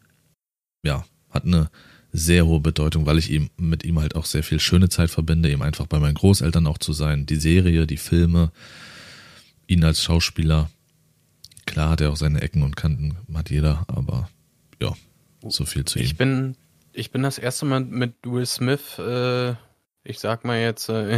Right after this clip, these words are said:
Speaker 2: <laughs> in, in Kontakt getreten, ja, äh, in, in, in einem Film, sag ich mal, das war, äh, Independence Day.
Speaker 1: Ja, klar.
Speaker 2: Und das Ding ist in meinen Augen immer noch ein absoluter Brecher. Auch den, den, der aktuelle Teil, den finde ich auch mega gut.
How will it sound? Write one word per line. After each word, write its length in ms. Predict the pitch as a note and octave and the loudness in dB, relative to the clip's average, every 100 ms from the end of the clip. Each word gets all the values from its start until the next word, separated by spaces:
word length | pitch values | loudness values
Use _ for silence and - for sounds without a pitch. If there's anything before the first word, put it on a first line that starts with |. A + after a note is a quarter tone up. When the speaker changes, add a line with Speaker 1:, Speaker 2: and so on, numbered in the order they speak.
| A2 | -2
Speaker 2:
<laughs> 60 | |
in, 60 | C3 | -6
in 320 | B2 A2+ A2+ | -6 -6 -8
Kontakt 540 | - A2 A2 - _ - | -8 -6 -6 -12 _ -14
getreten, 840 | A#2+ - - - - B2+ C#3 B2+ | -14 -14 -18 -14 -4 -4 -2 -2
ja, 600 | A2+ C3 C#3 G#2 G2+ A2+ | 0 0 0 -4 -4 -4
äh, 60 | A2 - - - - - - | -4 -8 -14 -14 -16 -20 -10
in, 240 | B2 A#2+ - | -6 -4 -6
in, 360 | A#2+ A#2 G#2+ - - | -6 -4 -4 -10 -12
in 160 | A#2 | -8
einem 240 | F2+ G#2+ A2 | -6 -6 -6
Film, 320 | - A2 A#2+ | -6 -4 -4
sag 220 | A2 A2 | -4 -4
ich 120 | A2+ | -4
mal, 320 | A2+ A2 A2 | -4 -2 -4
das 320 | G#2 G#2 - G#2+ | -4 -6 -6 -6
war, 560 | G2+ G#2 G#2 G2 C#2 | -4 -2 -2 -4 -8
äh, 240 | F#2+ G2+ - | -10 -10 -6
Independence 600 | A#2 A2 - A2 G2+ - | -6 -4 -4 -4 -4 -6
Day. 220 | - D2 - _ _ _ _ _ _ _ _ D2 | -6 -8 -12 _ _ _ _ _ _ _ _ -2
Speaker 1:
Ja, 300 | C#2 D2+ D2+ - - - - - | 2 2 0 -8 -20 -20 -18 -8
klar. 200 | - D#2 | -2 -2
Speaker 2:
Und 140 | A2 | -2
das 220 | A2 - | -4 -4
Ding 300 | - A2+ A2+ | -2 0 0
ist 300 | F2+ A2 - G#2+ | -4 -6 -6 -6
in 160 | A2 | -4
meinen 260 | G#2+ G#2+ G#2+ | -2 -4 -4
Augen 320 | F2 G#2 G#2+ | -6 -8 -8
immer 240 | A2 G#2+ | -6 -4
noch 200 | G#2 G#2 | -4 -8
ein 60 | F2+ | -10
absoluter 720 | E2+ - G#2+ G2+ G2 F#2 G2 - | -10 -8 -8 -8 -8 -10 -10 -12
Brecher. 460 | F#2+ G2+ G#2+ G#2 F#2+ | -8 -8 -8 -10 -10
Auch 240 | - A2 G#2+ | -2 -2 0
den, 320 | A2+ A2+ G#2+ | -2 -2 -2
den, 260 | A2 A2 G2 | -2 -4 -2
der 180 | G#2+ | -2
aktuelle 500 | G#2 - A2+ F#2 A#2 | -2 -4 -8 -6 -6
Teil, 320 | A#2 G#2+ A2+ A2+ | -6 -2 -2 -2
den 160 | A2 | -6
finde 240 | - A#2 A2 | -8 -10 -10
ich 100 | F#2+ | -8
auch 200 | A2 A2+ | -8 -6
mega 280 | A2+ A2 | -4 -4
gut. 300 | G#2+ A2+ A2 | -4 -4 -8